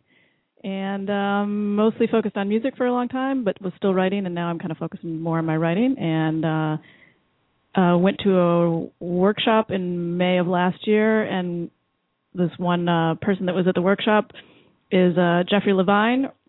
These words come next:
who is the publisher for Tupelo Press, which is a small nonprofit press in Massachusetts. And then I saw on Facebook a couple of my former classmates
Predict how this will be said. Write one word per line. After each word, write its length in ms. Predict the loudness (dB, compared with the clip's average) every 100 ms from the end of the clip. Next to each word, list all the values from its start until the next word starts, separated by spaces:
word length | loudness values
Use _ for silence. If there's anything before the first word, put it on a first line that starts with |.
| _ _
who 340 | -2 0 2 0
is 140 | 0
the 100 | -2
publisher 440 | 0 2 2 -2 -8
for 160 | -10
Tupelo 600 | -12 -10 -8 -6 -4 -6
Press, 380 | -8 -10 -8 -8 -8 -12
which 160 | -8
is 80 | -6
a 160 | -6 -8
small 480 | -6 -2 0 0 -2 -4
nonprofit 640 | -2 -2 -2 -4 -2 -4 _
press 320 | -2 0 0
in 160 | -2 -2
Massachusetts. 600 | -2 -4 -6 -2 -2 -2 -12 -20 -20 -20 _ -6
And 400 | -2 0 2 2
then 120 | 2
I 160 | 2 2 2
saw 120 | 2
on 180 | 2 2
Facebook 400 | 0 0 -2 -4
a 60 |
couple 260 | -4 -4 -2
of 60 | -2
my 120 | -4
former 240 | -4 -4
classmates 680 | -2 -2 -2 0 0 0 -2